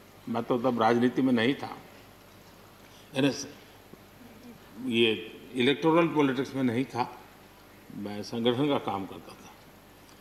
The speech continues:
तो मैं और गुलाम नबी जी ऐसे ही लॉबी में गप्पे मार रहे थे। अब जैसा पत्रकारों का स्वभाव रहता है, बराबर नज़र लगाए बैठे थे कि ये दोनों का मेल कैसे हो सकता है। हम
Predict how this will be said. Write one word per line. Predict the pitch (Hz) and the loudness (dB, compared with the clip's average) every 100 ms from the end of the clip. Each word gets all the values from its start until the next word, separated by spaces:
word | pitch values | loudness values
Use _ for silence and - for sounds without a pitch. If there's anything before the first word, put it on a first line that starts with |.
| - - | -20 -6
तो | 147 | 0
मैं | 135 170 | 4 6
और | 202 190 | 6 4
गुलाम | 165 170 175 | 4 4 4
नबी | 170 165 | 2 2
जी | 170 170 127 - 117 107 - - | 4 2 0 -8 -16 -20 -20 -14
ऐसे | 127 110 139 | -10 -2 2
ही | 151 | 4
लॉबी | 139 127 | 4 2
में | 156 143 | 0 2
गप्पे | 127 147 | 0 2
मार | 131 120 104 | 2 2 0
रहे | 98 | -6
थे। | 92 - - - - - - - - - - - - - - | -8 -14 -18 -20 -20 -20 -20 -20 -20 -20 -20 -20 -20 -16 -8
अब | 107 | -2
जैसा | 120 135 | 0 0
पत्रकारों | 113 120 117 123 139 143 | -2 -2 0 2 4 4
का | 135 123 | 2 -2
स्वभाव | 123 113 123 139 | 0 2 4 4
रहता | 131 131 143 | 4 2 2
है, | 170 143 | 2 0
बराबर | 135 147 147 | 2 4 4
नज़र | 127 123 131 | 4 6 4
लगाए | 123 120 120 | 4 2 2
बैठे | 107 95 90 | 0 -2 -6
थे | |
कि | 85 92 - 107 | -12 -16 -16 -12
ये | 104 135 | -2 0
दोनों | - 135 139 147 | 0 0 0 0
का | 135 143 | 2 2
मेल | 123 135 131 | 2 0 2
कैसे | 135 120 | 0 0
हो | 127 110 | 0 -2
सकता | 107 - 104 | -8 -12 -14
है। | 101 - - - - - - - - - - - - - - - - | -16 -18 -20 -20 -20 -20 -20 -20 -20 -20 -20 -20 -20 -20 -20 -20 -8
हम | 123 | -4